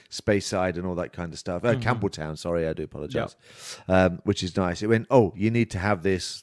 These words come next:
Speaker 1: Longrow." "What? Never heard of it." And, um, it was stunning.
Speaker 2: Yeah.
Speaker 1: Both of, well, no, the red wasn't as good actually in the end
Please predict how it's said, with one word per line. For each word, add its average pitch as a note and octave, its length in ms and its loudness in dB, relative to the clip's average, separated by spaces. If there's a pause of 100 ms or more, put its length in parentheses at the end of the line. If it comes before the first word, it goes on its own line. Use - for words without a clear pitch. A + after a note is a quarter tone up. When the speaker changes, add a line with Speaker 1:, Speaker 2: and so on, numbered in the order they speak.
Speaker 1:
Longrow." F2 520 0 (680)
"What? - 260 2 (280)
Never E2+ 300 -4
heard E2 120 -2
of D2+ 80 -6
it." - 160 -10 (1080)
And, F#2+ 560 -4 (140)
um, F2 720 -4 (240)
it A#2 100 4
was - 340 -6 (140)
stunning. A2+ 1200 0 (640)
Speaker 2:
Yeah. A2+ 160 0
Speaker 1:
Both B2 260 8
of, G#2 160 2
well, B2+ 160 8
no, B2 160 2
the G#2 120 -4
red A#2 220 0
wasn't A2+ 340 2
as G2 100 0
good F2+ 240 -2
actually D2 260 -10
in D#2 80 -8
the D#2+ 80 -8
end D#2 240 -12